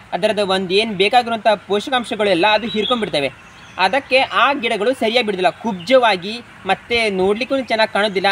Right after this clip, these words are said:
ಆ ಥರವಾಗಿ ಬೆಳಿ-, ಆ, ಬೆಳಿಲಿಕ್ಕೆ ಅದೊಂದು ಶಕ್ತಿ ಸಿಗೋದಿಲ್ಲ. ಅದಕ್ಕೆ ಅಲ್ಲಲ್ಲೇ ಸಣ್ಣ ಸಣ್ಣ ಆಗಿ, ಆ, ಕಾಯಿಗಳು ಉದ್ರಕ್ಕೂ start ಆಗ್ತವೆ, ಇಲ್ಲಾಂದ್ರೆ ಅದಕ್ಕೆ size ಕೂಡ ಬರೋದಿಲ್ಲ. ಅದಕ್ಕೆ ನಾವೇನ್ ಮಾಡ್ಬೇಕಂತ ಹೇಳಿದ್ರೆ,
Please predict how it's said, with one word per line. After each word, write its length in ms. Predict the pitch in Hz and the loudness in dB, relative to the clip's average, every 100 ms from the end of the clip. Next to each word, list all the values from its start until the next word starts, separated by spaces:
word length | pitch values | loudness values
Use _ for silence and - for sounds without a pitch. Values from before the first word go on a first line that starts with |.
| 175 | 0
ಆ 140 | 180 | 0
ಥರವಾಗಿ 400 | 220 262 226 226 | 0 2 2 0
ಬೆಳಿ-, 300 | 208 202 208 | 0 0 0
ಆ, 160 | 185 185 | 0 -2
ಬೆಳಿಲಿಕ್ಕೆ 460 | 165 202 233 262 269 | -2 -2 -2 -2 -2
ಅದೊಂದು 260 | 214 185 | -2 -4
ಶಕ್ತಿ 260 | 196 - 285 | -4 -2 -4
ಸಿಗೋದಿಲ್ಲ. 320 | 247 180 151 131 - - | -4 -4 -2 -4 -10 -6
ಅದಕ್ಕೆ 260 | 190 269 247 | -4 0 0
ಅಲ್ಲಲ್ಲೇ 280 | 220 254 | 0 0
ಸಣ್ಣ 220 | 254 214 202 | -2 -4 -4
ಸಣ್ಣ 220 | 233 233 | -4 0
ಆಗಿ, 280 | 214 196 294 | 0 0 -4
ಆ, 640 | - - - - 202 190 | -8 -16 -14 -4 -2 -2
ಕಾಯಿಗಳು 400 | 180 196 226 254 | 0 0 0 0
ಉದ್ರಕ್ಕೂ 320 | 208 233 254 | -2 -2 -4
start 220 | 254 240 220 | -4 0 0
ಆಗ್ತವೆ, 200 | 254 262 | 0 0
ಇಲ್ಲಾಂದ್ರೆ 340 | 240 233 277 | 0 2 2
ಅದಕ್ಕೆ 380 | 226 214 208 208 | 2 0 -4 -2
size 260 | 220 240 | -2 -2
ಕೂಡ 140 | 269 240 | 0 0
ಬರೋದಿಲ್ಲ. 320 | 185 170 143 120 - - - - - | 2 -2 -4 -6 -8 -20 -20 -20 -6
ಅದಕ್ಕೆ 300 | 180 220 269 | -2 0 2
ನಾವೇನ್ 360 | 294 277 240 226 | 2 2 0 0
ಮಾಡ್ಬೇಕಂತ 360 | 208 190 175 180 | 0 0 -4 -4
ಹೇಳಿದ್ರೆ, 360 | 180 156 165 | -4 0 0